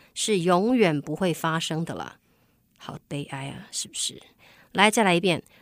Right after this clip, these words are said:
Unless you are a teacher or work for yourself, long vacation will not be with you for the rest of your life. It's easy to say, "That's not a big deal."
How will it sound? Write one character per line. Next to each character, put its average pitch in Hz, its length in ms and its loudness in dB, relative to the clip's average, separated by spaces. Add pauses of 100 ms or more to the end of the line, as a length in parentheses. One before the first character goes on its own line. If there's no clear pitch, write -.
(100)
Unless 269 640 8
you 214 240 4
are 190 160 6
a 190 40 4
teacher 190 600 -4 (120)
or 190 200 2
work 196 280 2
for - 180 -8
yourself, 160 540 -2 (500)
long 262 340 6
vacation 240 760 4
will 185 120 2
not 220 240 4
be 302 80 2
with 220 300 0
you 214 200 0
for 226 140 -8
the 180 140 0
rest 196 300 -2
of 185 120 -6
your 143 140 -4
life. - 460 -12 (840)
It's 240 240 4
easy 320 400 2
to 269 160 -4
say, 254 500 0 (320)
"That's 254 340 2
not 247 240 2
a 208 40 -4
big 202 260 2
deal." 196 440 0